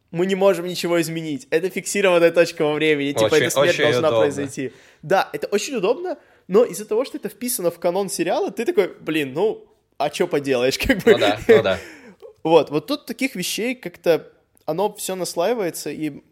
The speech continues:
Speaker 1: мне почему-то не хватало каких-то объяснений научных или больше вот,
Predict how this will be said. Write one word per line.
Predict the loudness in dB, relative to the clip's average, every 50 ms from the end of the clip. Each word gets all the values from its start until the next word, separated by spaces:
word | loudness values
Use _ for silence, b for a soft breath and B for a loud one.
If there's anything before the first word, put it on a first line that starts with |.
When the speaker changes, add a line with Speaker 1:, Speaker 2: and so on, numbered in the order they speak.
| _ _ _ _
Speaker 1:
мне | -16 -12 -6 -4 -4 -4
почему-то | -6 -8 -14 -14 -14 -14 -14 -10
не | -12 -8
хватало | -2 0 -2 0 0 -2 -4 -4 -4 -8
каких-то | -10 -12 -12 -12 -12 -12 -12 _ -6 -6 -4 -6 -6 b b b b b b b b _ _ _ -10
объяснений | -10 -8 -6 -6 -8 -8 -8 -6 -6 -6 -6 -6 -8
научных | -8 -6 -6 -6 -6 -8 -10 -10 -10 -10 -10 -10 -12 _ _
или | -10 -8 -4 -4 -2 -2 -2 -2 -4 -6 -10 _ _ _ _ _ _ _ _ _ _ _ _
больше | -12 -2 0 0 0 0 -2 -6 -6 -4 -2
вот, | -2 -2 -4 -6